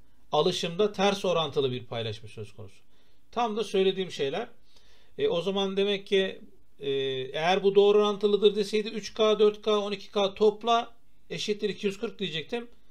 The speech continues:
Ters orantılıdır dediği için de, dediği için şöyle yapıyorum. K bölü üç artı K bölü dört. Bak her zaman bu bir soru tipidir. Bu şekilde çözüyoruz soruları.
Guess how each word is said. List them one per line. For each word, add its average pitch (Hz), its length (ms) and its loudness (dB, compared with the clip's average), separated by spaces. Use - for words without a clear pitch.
Ters 214 280 4
orantılıdır 185 680 2
dediği 190 260 2
için 180 260 -6
de, 220 220 0
dediği 165 300 -4
için 214 260 -4
şöyle 190 360 0
yapıyorum. 170 380 0
K 202 320 6
bölü 190 160 6
üç 180 540 -2
artı 190 640 2
K 180 360 4
bölü 175 220 0
dört. 190 420 4
Bak 113 120 -8
her 196 160 4
zaman 196 440 -2
bu 156 140 -10
bir 180 80 -6
soru 185 260 -4
tipidir. 190 360 0
Bu 156 160 -10
şekilde 185 380 -4
çözüyoruz 143 360 -4
soruları. 117 420 -4